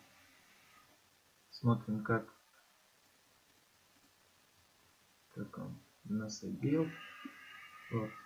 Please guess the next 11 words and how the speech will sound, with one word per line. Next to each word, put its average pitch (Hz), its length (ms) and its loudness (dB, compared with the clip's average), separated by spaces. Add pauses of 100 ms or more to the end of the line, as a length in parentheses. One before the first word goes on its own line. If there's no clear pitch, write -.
(380)
Рулетки 117 560 8
он 110 240 4
подкрутил. 127 1080 4
Сейчас - 300 -6
покажу, 110 520 0
например. 107 560 2 (1200)
Вот. 101 380 -2 (2500)
Двадцать 117 420 6
один 110 240 6
час. - 380 0 (4000)
Вот. 110 400 2